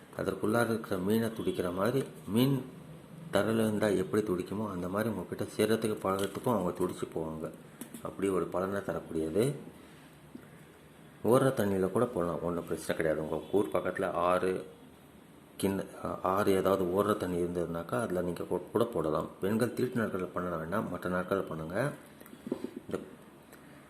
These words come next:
இந்த எந்திரத்தை வரைஞ்சி முடிச்சப்பறம் நான்வெஜ் சாப்பிடலாம். நான்வெஜ் சாப்பிட்ட அப்புறம் கூட இந்த நீங்க கிணத்துல போடுறது, குளத்துல போடுறது,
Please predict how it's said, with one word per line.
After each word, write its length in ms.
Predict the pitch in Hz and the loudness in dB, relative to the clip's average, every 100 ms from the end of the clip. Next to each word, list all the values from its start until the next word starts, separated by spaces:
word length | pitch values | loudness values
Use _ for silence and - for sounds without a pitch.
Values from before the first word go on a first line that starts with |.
| - | -6
இந்த 120 | 98 | 2
எந்திரத்தை 420 | 98 117 139 139 | 4 4 4 4
வரைஞ்சி 300 | 113 110 123 123 | 4 4 4 4
முடிச்சப்பறம் 440 | 110 110 - 123 104 | 4 2 0 2 4
நான்வெஜ் 340 | 107 110 110 | 4 2 0
சாப்பிடலாம். 380 | 85 - 101 104 | -4 -2 -2 -2
நான்வெஜ் 400 | 101 110 113 110 | -2 2 2 2
சாப்பிட்ட 260 | 90 90 92 | 0 0 -4
அப்புறம் 260 | - 92 | -2 -2
கூட 220 | - 127 | 0 2
இந்த 180 | 123 90 | 2 0
நீங்க 340 | 87 82 82 90 | -2 -2 -2 -2
கிணத்துல 300 | 95 92 92 | -2 -2 -4
போடுறது, 240 | 92 87 92 90 | -2 0 -2 0
குளத்துல 280 | 92 92 92 - | 0 0 -2 0
போடுறது, 460 | 85 82 90 92 | 0 0 -2 -2